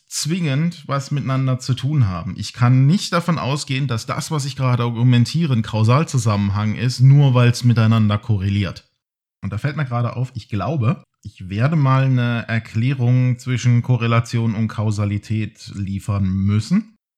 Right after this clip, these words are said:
Aber wir belassen's erstmal dabei. Korrelation ist keine Kausalität. Die miteinander zu verwechseln, haut mir auch ganz schnell das Argument um die Ohren.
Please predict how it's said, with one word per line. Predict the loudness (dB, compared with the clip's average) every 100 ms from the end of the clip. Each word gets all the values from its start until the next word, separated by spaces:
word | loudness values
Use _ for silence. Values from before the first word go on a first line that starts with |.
| _
Aber | -4 0
wir | 2
belassen's | 4 4 2
erstmal | -2 -8 -8
dabei. | -8 -8 -12 -14 _ _
Korrelation | -4 0 0 2 2 2 -2
ist | -8 -8
keine | 0 2 2
Kausalität. | 2 2 2 0 -2 -4 -6 -8 -6 2
Die | 2
miteinander | 2 2 2 2
zu | 2
verwechseln, | 2 4 2 0 2 2 0 _ _ _ -4
haut | -2 0
mir | 0 0
auch | 0
ganz | 2 2
schnell | 2 0
das | 0
Argument | 0 0 0
um | -4
die | -8
Ohren. | -8 -8